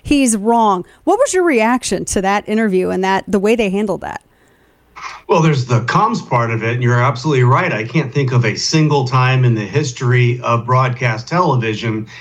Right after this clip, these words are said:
Speaker 2: that has ever been done. Very odd from a White House comms point of view, very odd from a network point of view.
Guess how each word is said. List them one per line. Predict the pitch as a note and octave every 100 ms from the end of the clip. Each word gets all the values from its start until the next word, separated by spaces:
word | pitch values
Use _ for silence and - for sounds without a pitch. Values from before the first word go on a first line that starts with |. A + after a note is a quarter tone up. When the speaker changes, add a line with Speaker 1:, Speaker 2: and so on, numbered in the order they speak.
| -
Speaker 2:
that | C#3+ C#3
has | C3+ -
ever | D3+ C#3+ D3
been | C3 B2+ A#2+
done. | B2 B2 B2 - - - _ -
Very | A2 D#3+ E3+ E3 E3
odd | C3 C3 B2+ B2+
from | - B2+
a | G#2
White | G#2+ C#3 C3+
House | C3 B2+
comms | - C#3+ C#3 B2
point | C#3 C3+
of | B2+
view, | B2+ C3
very | B2 B2 B2
odd | B2 A2+ B2 B2
from | B2+
a | B2+
network | C#3 E3 C#3 B2 A#2+
point | C3 B2
of | A2
view. | A2 G2 E2+